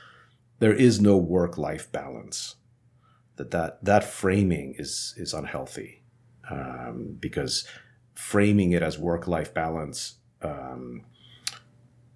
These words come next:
already starts with that these are two things that are in opposition, and you have to try to balance them. And really, there's no work-life balance. There's only life, and, and, and, and work is an important part of it for, for many people, a meaningful part of it.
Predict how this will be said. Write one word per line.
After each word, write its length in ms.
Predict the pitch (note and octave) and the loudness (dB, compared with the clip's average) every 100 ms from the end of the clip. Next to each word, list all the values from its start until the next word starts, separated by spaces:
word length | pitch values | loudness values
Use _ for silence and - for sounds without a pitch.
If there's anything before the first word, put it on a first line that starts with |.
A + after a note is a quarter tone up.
| _ _ _ _ _ - | _ _ _ _ _ 2
already 400 | G2 F#2 G#2 F#2 | 2 6 4 4
starts 440 | - F2+ E2+ - | 0 0 0 -2
with 140 | D#2+ D#2 | -6 -6
that 100 | D#2 | -8
these 160 | D2+ | -8
are 80 | D2+ | -8
two 180 | - E2 | -6 -6
things 320 | - D#2+ - | -6 -8 -8
that 80 | C#2+ | -10
are 80 | C2+ | -10
in 80 | |
opposition, 480 | C#2 - C2+ - - - - - - - - - - | -10 -10 -8 -10 -10 -20 -20 -20 -20 -20 -20 -20 -8
and 120 | - - | -4 -4
you 60 | |
have 80 | - | -4
to 60 | - | -6
try 140 | C#3+ | -6
to 60 | - | -6
balance 360 | - B2 - | -8 -8 -10
them. 180 | - B1+ | -12 -8
And 80 | D2+ | 2
really, 380 | A2+ A2 F#2 E2+ | 4 6 4 2
there's 200 | D#2+ G2+ | 0 2
no 100 | F#2+ | 2
work-life 460 | F#2 - E2 D2+ | 2 0 -4 -4
balance. 260 | E2 D#2 - | -4 -4 -6
There's 120 | E2 | -4
only 180 | F#2+ D2+ | -4 -4
life, 380 | D2 - - - _ _ _ _ _ _ _ _ _ | -6 -12 -18 -20 _ _ _ _ _ _ _ _ _
and, 400 | - C3+ B2+ A#2+ - | -8 -8 -8 -10 -8
and, 220 | - - | -8 -6
and, 160 | - - | -8 -4
and 140 | F2+ E2 | -2 4
work 280 | F#2+ F#2 | 4 4
is 80 | F2 | 2
an 100 | E2 | 0
important 320 | D#2+ D#2+ - | 0 -2 -2
part 160 | - A2+ | 0 2
of 60 | F3 | 2
it 140 | G3+ | -2
for, 240 | - C2+ - | -6 -6 -8
for 120 | - | -6
many 200 | D#2 F#2+ | 0 0
people, 400 | G#2 D#3 G3 G#3 _ _ _ _ _ _ _ _ | 0 -2 -4 -4 _ _ _ _ _ _ _ _
a 40 | F#2 | -6
meaningful 340 | E2 F2+ A2 | 0 0 0
part 180 | - C#3 | 2 2
of 60 | F3 | 2
it. 200 | - | -2